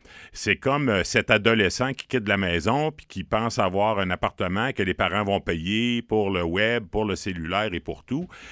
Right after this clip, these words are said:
Puis là, ben, finalement, non, non, là, t'as décidé de quitter le nid familial. Ben, here you go. T'es par toi-même, puis tu fonctionnes. C'est à peu près ce réveil-là qu'on a eu.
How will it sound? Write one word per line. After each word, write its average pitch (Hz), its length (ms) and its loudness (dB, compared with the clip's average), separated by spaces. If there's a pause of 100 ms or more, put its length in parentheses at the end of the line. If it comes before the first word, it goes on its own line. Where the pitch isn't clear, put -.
(160)
Puis 98 80 0
là, 117 100 4
ben, 113 200 2
finalement, 104 460 0
non, 110 200 2
non, 107 200 0
là, 101 200 -2
t'as 95 180 -2
décidé 92 540 -4
de 95 140 -2
quitter - 280 -4
le 98 80 0
nid 104 120 0
familial. 101 840 -2 (480)
Ben, 87 500 0
here 107 180 2
you 101 200 0
go. 143 320 0 (720)
T'es 117 100 2
par - 200 4
toi-même, 117 560 2
puis 90 300 -6
tu - 120 -12
fonctionnes. 107 460 -2
C'est - 240 -4
à 117 80 2
peu 110 80 -4
près 147 220 -2
ce - 160 0
réveil-là 101 520 2
qu'on 82 260 -4
a 78 40 -4
eu. 73 200 -8